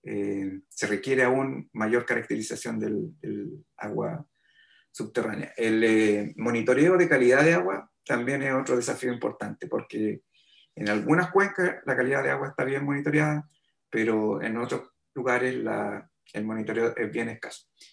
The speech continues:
Eh, y eso se requiere, se requiere conocer, eh, de forma más precisa la calidad tanto del agua superficial como del agua, eh, subterránea, para consumo humano, para la producción de alimentos que,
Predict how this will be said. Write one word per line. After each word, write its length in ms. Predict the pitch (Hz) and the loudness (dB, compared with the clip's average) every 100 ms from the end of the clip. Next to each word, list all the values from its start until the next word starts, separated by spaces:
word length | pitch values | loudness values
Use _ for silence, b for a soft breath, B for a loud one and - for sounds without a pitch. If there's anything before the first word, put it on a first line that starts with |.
| b b _ | b b _
Eh, 640 | 113 104 104 101 101 107 - - _ _ | -6 -4 -2 -4 -6 -8 -12 -16 _ _
y 100 | - | -4
eso 200 | 220 - | -4 -4
se 120 | 123 120 | -4 -4
requiere, 360 | 110 110 - | -2 -4 -4
se 120 | - | -8
requiere 640 | - - 113 110 110 110 - _ b b b _ | -10 -8 -4 0 0 -2 -8 _ b b b _
conocer, 440 | - 104 104 117 107 | -10 -8 -4 -2 0
eh, 500 | 101 104 101 104 - | 0 0 -2 -6 -10
de 100 | - | -10
forma 480 | 101 110 107 104 104 | -6 -4 -4 -4 -4
más 320 | 104 101 104 - | -6 -6 -6 -8
precisa 420 | 107 - 117 123 | -8 -8 -6 -6
la 120 | 104 | -4
calidad 460 | 101 104 107 107 - b b _ | -4 -2 -2 -4 -10 b b _
tanto 240 | 110 113 | -4 0
del 60 | 113 | 2
agua 180 | 113 113 | 2 0
superficial 680 | 107 104 - 101 127 139 147 | -2 -4 -4 0 2 2 -2
como 240 | - 127 | -6 -4
del 140 | 123 123 | -2 -2
agua, 500 | 123 123 120 120 _ _ _ _ _ | -2 -2 -4 -8 _ _ _ _ _
eh, 320 | - 104 104 104 | -4 0 0 -4
subterránea, 640 | - - - - - - _ _ _ | -6 -6 -4 -4 -8 -14 _ _ _
para 520 | 107 104 101 101 98 | -6 -4 -4 -6 -10
consumo 400 | - 101 95 117 | -8 -6 -4 -2
humano, 400 | 107 110 117 113 | 0 0 -2 -4
para 180 | 101 98 | -4 -4
la 60 | 98 | -2
producción 600 | 98 95 117 107 101 - | -4 -4 -6 -6 -6 -10
de 100 | - | -10
alimentos 460 | 101 104 113 113 104 | -6 -4 -6 -10 -14
que, 320 | - 104 - | -8 -8 -8